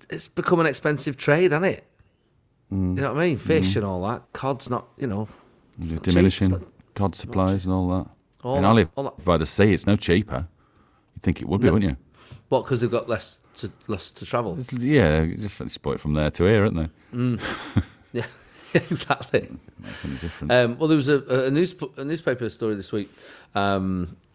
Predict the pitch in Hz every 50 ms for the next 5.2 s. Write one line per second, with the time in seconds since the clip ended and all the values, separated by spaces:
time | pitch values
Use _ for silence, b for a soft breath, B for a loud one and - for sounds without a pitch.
0 | - _ - 117 101 113 110 80 113 117 113 113 107 104 104 104 104 - - -
1 | - 107 95 - - 120 123 135 131 98 82 73 65 64 - - - _ - -
2 | - 98 92 90 87 85 82 80 78 - - _ - - 76 80 78 73 71 67
3 | 69 65 62 60 50 50 50 50 50 50 - b b b b b b b b _
4 | _ _ _ _ - 82 - - - - 98 87 - 85 - - 87 - - -
5 | 85 - -